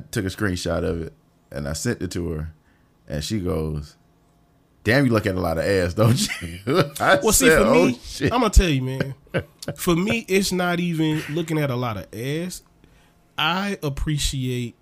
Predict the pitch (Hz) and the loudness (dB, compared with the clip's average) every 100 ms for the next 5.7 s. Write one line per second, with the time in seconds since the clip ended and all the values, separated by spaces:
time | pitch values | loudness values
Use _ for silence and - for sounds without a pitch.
0 | _ _ _ _ - 117 117 113 107 92 | _ _ _ _ -18 -8 -6 -4 -6 -6
1 | 113 127 120 113 101 95 104 87 53 - | -4 -4 -4 -8 -8 -8 -8 -10 -12 -18
2 | _ _ _ _ _ _ _ - - 147 | _ _ _ _ _ _ _ -4 -2 -2
3 | 147 151 160 190 190 185 156 139 131 127 | -2 2 4 6 6 6 6 4 2 0
4 | 104 113 104 104 95 92 85 - 104 127 | -2 -6 -8 -8 -8 -8 -10 -10 -4 -2
5 | 196 - - 175 170 135 135 | 0 -2 2 2 2 0 0